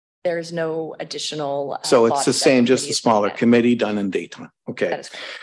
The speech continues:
Speaker 2: And it was mentioned that we have lots of time, more time to do this, uh, which I have seen in the planning committee. There's been more time, but isn't there not a recommendation to reduce the amount of time that people speak?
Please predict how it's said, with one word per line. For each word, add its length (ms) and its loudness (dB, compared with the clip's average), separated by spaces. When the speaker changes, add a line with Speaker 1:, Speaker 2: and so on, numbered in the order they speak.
Speaker 2:
And 460 4
it 60 4
was 180 6
mentioned 360 4
that 120 4
we 140 4
have 260 4
lots 340 4
of 160 4
time, 520 4
more 220 6
time 300 2
to 100 0
do 320 8
this, 580 -2
uh, 180 6
which 300 6
I 120 6
have 240 2
seen 340 8
in 160 6
the 80 2
planning 380 -2
committee. 380 -6
There's 160 -6
been 160 4
more 220 4
time, 320 0
but 160 4
isn't 180 4
there 80 8
not 280 6
a 40 0
recommendation 760 6
to 40 2
reduce 560 4
the 160 8
amount 300 6
of 80 2
time 300 4
that 120 4
people 240 2
speak? 500 4